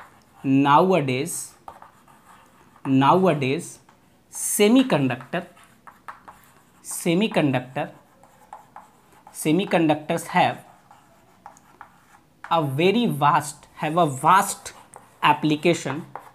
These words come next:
vast application, क्या कहेंगे, vast application, इसका बहुत ही वास्ट एप्लीकेशन है in our daily life, in our daily life, हमारे डेली लाइफ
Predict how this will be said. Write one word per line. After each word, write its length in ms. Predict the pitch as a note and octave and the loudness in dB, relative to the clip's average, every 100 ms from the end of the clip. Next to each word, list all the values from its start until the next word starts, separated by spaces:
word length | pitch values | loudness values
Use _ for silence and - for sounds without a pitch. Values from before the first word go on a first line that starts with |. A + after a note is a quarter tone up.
| _ - - - _ - | _ -20 -20 -20 _ -14
vast 480 | C#3 C#3+ D#3+ G3+ - | -4 4 4 4 2
application, 760 | D#3 D#3 D3+ D3+ E3+ - C3 D3 - - - - - - - - - - - | 0 2 -4 -2 -4 -4 -10 -12 -14 -20 -18 -16 -16 -14 -18 -18 -20 -20 0
क्या 140 | E3+ | 0
कहेंगे, 380 | F3 F#3 F#3 A3 - - _ - | 2 0 -2 -4 -6 -14 _ -16
vast 500 | C#3 C#3+ D#3+ G3 - - | -2 4 6 4 -2 -2
application, 720 | D3+ E3 D#3 F#3 F3+ D3 D#3 E3+ - - | -2 -2 -2 0 -2 -4 -8 -12 -18 -6
इसका 280 | E3+ - G#3+ | -4 2 2
बहुत 360 | E3+ F#3 A3 A3 | 4 2 2 0
ही 80 | |
वास्ट 440 | F#3 D3 F3+ - G3 | 2 4 2 2 0
एप्लीकेशन 680 | E3+ E3 D3+ D#3 C#3 C#3 C3+ | 0 0 -2 -2 -2 -4 -4
है 260 | F3+ - - - - | -8 -10 -20 -20 -8
in 80 | G#3 | -2
our 300 | F#3+ C#3+ D#3+ E3 | 0 2 2 2
daily 320 | C#3 C3 B2+ A#2+ | 2 2 0 -4
life, 260 | - - - _ _ _ - | -10 -16 -20 _ _ _ -2
in 160 | F3+ E3 | 2 2
our 200 | C#3 F#3+ A#3+ - - C#3 | 4 4 2 -2 -12 0
daily 260 | D3+ C#3+ B2+ | 2 2 0
life, 260 | B2 C3+ - - - - - - - - - _ - - - - | -4 -10 -18 -20 -20 -20 -20 -20 -20 -20 -20 _ -20 -20 -14 -4
हमारे 340 | D3+ E3+ G3+ | 2 2 2
डेली 320 | D#3+ E3+ F#3+ | 2 2 2
लाइफ 320 | G#3+ E3 D3 | 4 4 2